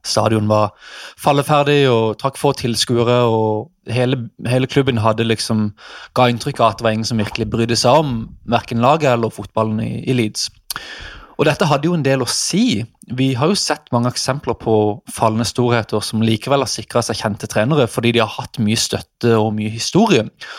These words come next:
som for eksempel da Newcastles Slukuai, Slukuai i Rafa Benitez for noen år siden. Leeds hadde den motsatte effekten. De skremte vekk trenere fordi de manglet nettopp disse tingene.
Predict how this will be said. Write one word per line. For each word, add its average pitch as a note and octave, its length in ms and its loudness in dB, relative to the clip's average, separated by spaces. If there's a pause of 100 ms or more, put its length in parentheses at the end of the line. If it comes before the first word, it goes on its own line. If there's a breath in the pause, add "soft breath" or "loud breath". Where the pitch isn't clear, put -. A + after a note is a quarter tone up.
(120 loud breath)
som D#3 220 -2
for A#3+ 80 0
eksempel D3 380 0
da A#2 160 2
Newcastles A2+ 560 -2
Slukuai, G#2+ 580 0
Slukuai A2 800 -2
i - 260 -4
Rafa C3+ 200 2
Benitez A#2+ 420 0
for A#2+ 160 0
noen A2+ 240 0
år D#3 160 0
siden. - 240 0 (760 loud breath)
Leeds E3+ 220 2
hadde C3 220 2
den A2+ 100 0
motsatte G#3 460 0
effekten. - 480 -2
De C3+ 100 -4
skremte C#3 400 -4
vekk - 240 -2
trenere C3+ 380 0 (160)
fordi A3 240 -2
de A3+ 80 4
manglet C#3 760 2
nettopp A2+ 240 -4
disse - 240 -8
tingene. - 320 -8